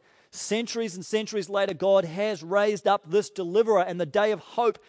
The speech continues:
that Isaiah spoke about is finally here. This great ruler,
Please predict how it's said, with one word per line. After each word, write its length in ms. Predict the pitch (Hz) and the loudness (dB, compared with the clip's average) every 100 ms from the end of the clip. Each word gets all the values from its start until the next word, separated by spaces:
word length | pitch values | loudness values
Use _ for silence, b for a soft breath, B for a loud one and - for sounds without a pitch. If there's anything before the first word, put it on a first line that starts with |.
| b | b
that 120 | 190 190 | 0 2
Isaiah 480 | 180 151 185 214 | 2 0 0 0
spoke 360 | 190 - 190 180 | -2 0 0 0
about 280 | 175 165 151 b b | -2 -2 -2 b b
is 160 | 175 151 | -8 -8
finally 560 | - 190 226 240 233 214 | -4 2 4 4 2 0
here. 340 | 208 214 147 _ _ _ _ - | -4 -8 -8 _ _ _ _ 0
This 200 | 196 - | 0 2
great 280 | 190 202 185 | 4 4 4
ruler, 600 | 165 214 226 202 123 | 2 2 2 2 0